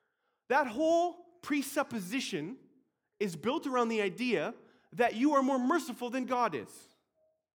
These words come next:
Think about the Christian who begs and pleads with God to heal their loved one of cancer. "Oh God, please, he's been so good. He's gone to church."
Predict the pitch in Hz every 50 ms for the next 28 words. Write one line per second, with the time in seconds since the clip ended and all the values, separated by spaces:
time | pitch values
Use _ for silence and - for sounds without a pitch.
0 | _ _ _ _ _ _ _ _ _ _ _ _ 349 359 359 381 381 339 330 330
1 | - - - - 320 311 - - - 202 165 185 180 180 233 202 156 - 233 233
2 | 247 262 277 220 - - 240 190 202 196 - - 220 233 240 240 - 202 196 -
3 | - 190 180 160 151 160 160 - - - - _ _ - 202 165 170 208 208 202
4 | 175 190 175 175 175 175 165 156 165 160 165 - - - 165 151 147 - 135 -
5 | - 247 214 - - - - - - - - - - - - 202 - - - -
6 | _ - - - - - - 269 254 - - 254 233 - - - 277 - - -
7 | 127 - - - - - - - 269 262 - - - 277 269 277 - - - -
8 | - 85 - - - - -